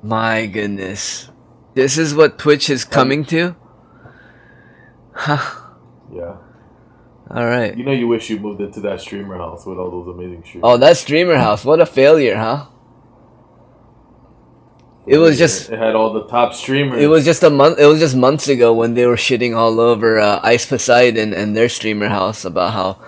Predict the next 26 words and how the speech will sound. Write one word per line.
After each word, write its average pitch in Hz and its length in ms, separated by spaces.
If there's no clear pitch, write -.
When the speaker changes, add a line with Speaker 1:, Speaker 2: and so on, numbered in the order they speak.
Speaker 2:
<laughs> - 0
Speaker 1:
how 143 560
it 120 120
was 117 200
gonna 107 220
be 101 160
a 98 80
failure, 107 760
and, 104 300
uh, 104 80
here 113 240
they 110 160
go. 123 300
No 120 200
one 147 220
remembers 147 520
that, 135 320
though. 113 260
Everyone 120 340
on 113 160
Twitch 127 320
is 101 160
just 101 260
like, 98 300
"Told 135 280
you." 120 260